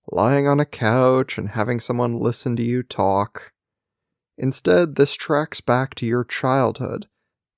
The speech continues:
and helps you decode why you do some of the things that you do now without so much of the guesswork, because who else will ever know your life better than you?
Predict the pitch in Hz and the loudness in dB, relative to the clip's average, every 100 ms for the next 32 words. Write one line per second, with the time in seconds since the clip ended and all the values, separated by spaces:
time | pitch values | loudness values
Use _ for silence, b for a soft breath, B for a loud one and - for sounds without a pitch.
0 | - 185 208 156 151 - 131 107 127 131 | -4 0 2 2 0 0 -2 0 -2 -2
1 | - 135 131 131 - - 110 131 160 160 | -2 -2 0 0 -4 -8 -6 -2 -2 -2
2 | 123 143 110 127 104 98 - 120 117 117 | 0 0 0 0 0 0 -2 -2 0 -2
3 | 127 123 120 - 107 117 107 117 113 98 | -4 -4 -4 -6 -4 -4 -2 0 0 0
4 | 107 113 90 95 95 107 104 143 - - | 0 0 0 -2 -2 -2 2 2 0 -2
5 | 147 143 - 139 101 - 107 - - - | -2 -2 -2 -4 -4 -6 -6 -6 -10 -10
6 | - - _ _ _ _ - 123 156 135 | -10 -16 _ _ _ _ -6 -2 0 0
7 | - - _ _ _ _ _ 180 190 196 | -2 -12 _ _ _ _ _ 0 2 2
8 | 208 - 120 - 104 113 139 127 98 110 | 0 2 2 2 0 2 2 2 2 2
9 | 120 101 107 120 107 101 120 - - _ | 2 -2 0 2 2 2 0 -2 -16 _
10 | - 110 131 135 127 110 110 131 - | -2 0 0 0 -2 -2 -4 -4 -6